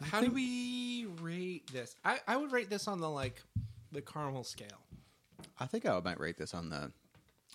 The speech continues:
Speaker 1: pumpkin spice flavored scale.
Speaker 2: Oh. On the pumpkin spice flavored thing scale, this is, like, a nine.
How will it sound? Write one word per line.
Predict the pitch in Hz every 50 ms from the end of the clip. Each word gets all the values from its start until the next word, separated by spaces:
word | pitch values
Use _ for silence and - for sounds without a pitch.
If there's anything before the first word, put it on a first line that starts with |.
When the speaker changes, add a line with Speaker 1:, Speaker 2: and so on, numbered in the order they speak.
| - - -
Speaker 1:
pumpkin | - - 107 92 92 - 98 92 85
spice | - - - - 85 82 82 78 - -
flavored | - - 80 78 76 73 - 50 - - - - _ - _ - _ - -
scale. | - 147 143
Speaker 2:
Oh. | 135 135 139 143 143 143 139 131 123 120 117 110 110 107 107 110 - _ _ - - - _ _ - - _ _ -
On | 156 165 170
the | 175
pumpkin | - - 254 277 277 294 294 226 -
spice | - - - 139 151 170 -
flavored | - - 226 226 233 240 233 214 -
thing | 226 226 226
scale, | 220 - - - 226 226 226 226 220 202 - -
this | 165 170 160 - 165
is, | 160 135 139
like, | 131 117 113 -
a | 101
nine. | 104 107 101 95 90 87 - 98 101 117 123